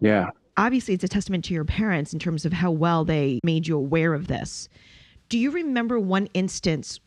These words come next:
Speaker 2: that they imparted on you where it sort of cemented this recognizing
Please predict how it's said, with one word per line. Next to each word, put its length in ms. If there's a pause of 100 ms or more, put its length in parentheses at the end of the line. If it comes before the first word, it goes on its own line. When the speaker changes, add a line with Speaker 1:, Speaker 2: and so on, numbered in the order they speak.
(140)
Speaker 2:
that 260
they 380
imparted 560
on 220
you 240
where 320
it 120
sort 160
of 100
cemented 840
this 420 (140)
recognizing 580